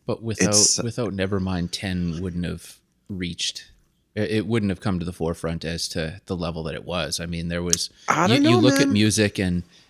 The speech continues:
Speaker 1: and how grunge sort of started, well, quote unquote grunge kinda started in the Seattle area with,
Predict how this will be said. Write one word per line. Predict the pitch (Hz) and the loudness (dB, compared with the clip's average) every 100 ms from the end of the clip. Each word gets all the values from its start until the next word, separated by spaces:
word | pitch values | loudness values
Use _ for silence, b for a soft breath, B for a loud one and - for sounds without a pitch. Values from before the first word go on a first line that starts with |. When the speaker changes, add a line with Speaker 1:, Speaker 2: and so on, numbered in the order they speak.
| - | -6
Speaker 1:
and | 98 | -4
how | 95 98 90 | -2 -2 -2
grunge | 95 95 92 - | 0 0 2 0
sort | - 92 | 0 0
of | 90 | 2
started, | - 98 90 90 | 2 2 2 0
well, | 87 85 | 0 -4
quote | - - 92 | -4 -2 0
unquote | 87 - 87 | 0 -4 -4
grunge | 92 87 87 - | -2 0 -2 -4
kinda | 92 85 90 b b b - | -6 -4 -6 b b b -6
started | - 90 87 - | 0 0 0 0
in | 95 | 0
the | 90 | 2
Seattle | - 90 87 87 87 | 2 2 2 0 -2
area | 87 87 87 87 85 | 0 2 2 2 0
with, | 87 87 - | 0 -4 -6